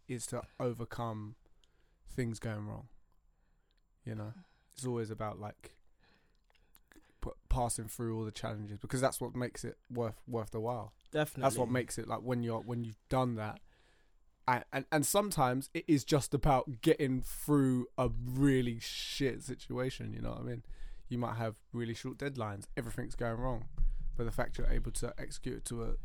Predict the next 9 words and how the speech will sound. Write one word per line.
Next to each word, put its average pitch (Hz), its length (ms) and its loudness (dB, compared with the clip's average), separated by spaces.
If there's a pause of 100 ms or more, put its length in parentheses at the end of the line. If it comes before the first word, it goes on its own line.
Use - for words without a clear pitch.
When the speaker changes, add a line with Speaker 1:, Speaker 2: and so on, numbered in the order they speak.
(180)
Speaker 1:
to 117 200 0
a 117 140 -4
certain, 117 760 -2 (720)
to, 127 240 0
to 117 120 -4
a 107 60 -2
standard 117 480 2
because 110 340 2
of, 110 140 2